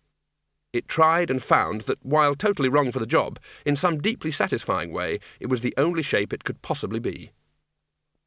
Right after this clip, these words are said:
It went to work. That evening,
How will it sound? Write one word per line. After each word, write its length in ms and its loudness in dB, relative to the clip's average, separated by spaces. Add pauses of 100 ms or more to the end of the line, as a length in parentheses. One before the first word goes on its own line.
It 120 -2
went 220 -2
to 80 -6
work. 460 -4 (2500)
That 220 4
evening, 480 -2